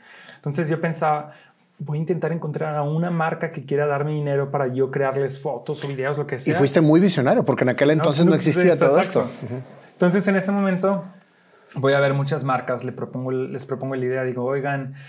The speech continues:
Speaker 1: tengo ese concepto". Me acuerdo, hice una presentación con Paint. O sea,
Speaker 2: Ujú.
Speaker 1: eh, ponía una foto de un buceador donde ponía un cuadrito que decía Mom and Fine y él estaba así con el tiburón y todo eso.
Speaker 2: <laughs>
Speaker 1: Decía, "Hey, miren eso". Y todos me decían,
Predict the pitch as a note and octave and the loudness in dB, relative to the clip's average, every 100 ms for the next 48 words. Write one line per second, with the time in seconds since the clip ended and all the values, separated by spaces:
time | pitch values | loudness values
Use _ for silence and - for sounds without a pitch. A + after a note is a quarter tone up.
0 | - - D3 B2 C3+ C3+ C#3 C3+ B2 D3 | -20 -6 -4 0 2 2 -2 -4 -4 -4
1 | D#3 D#3 C#3 D#3+ E3+ A3+ F3+ E3+ G3+ G#3 | -4 -4 0 2 2 2 -2 -2 -2 -2
2 | F#3 D3+ D3+ C#3 C3+ - E3+ A#3 - - | -2 -4 -4 -2 -4 -2 -4 -4 -6 -18
3 | - _ - D#3+ C#3+ C#3+ - F#3 E3 - | -20 _ -2 0 0 0 2 2 0 -2
4 | - - _ - E3 D3 E3+ D#3 D3+ - | -12 -18 _ -4 -2 2 4 4 2 -2
5 | C3+ - D#3+ D#3 C#3 - F3+ G3+ G#3+ G3+ | -8 -8 -8 -8 -4 2 4 6 4 2
6 | F#3 F#3+ G3 F#3+ F3 G3 F3 C#3+ D3 F3+ | 0 4 4 4 2 2 2 2 4 2
7 | G3+ - - - - E3 F3 F#3 F#3 E3 | -2 -12 -20 -20 -6 2 4 4 4 2
8 | E3 F3 F#3 F#3 F#3 F#3+ F3 F3+ F#3+ F#3 | 4 2 2 2 4 4 6 4 2 0
9 | D#3+ D3 E3 F3 F3 E3+ E3+ F3+ E3+ D#3+ | 0 2 2 4 2 2 2 2 2 2
10 | C#3+ D#3+ D#3 D#3 D#3 D#3 D3+ D3+ F3 D#3 | 2 2 2 0 -2 0 2 2 2 4
11 | D#3 F3 E3+ E3 E3 E3 D#3+ G3+ - - | 4 4 2 2 2 2 2 -2 -4 -14
12 | - - D#3+ D3+ E3+ D3+ G3+ A3 G#3+ A3+ | -16 -8 -2 2 2 2 2 4 4 4
13 | G#3+ A3+ F#3+ F3 C#3 C3 C3 D3+ C3+ C#3 | 2 0 0 -2 -2 -2 -2 -4 -6 -8
14 | A#2+ - - | -8 -10 -16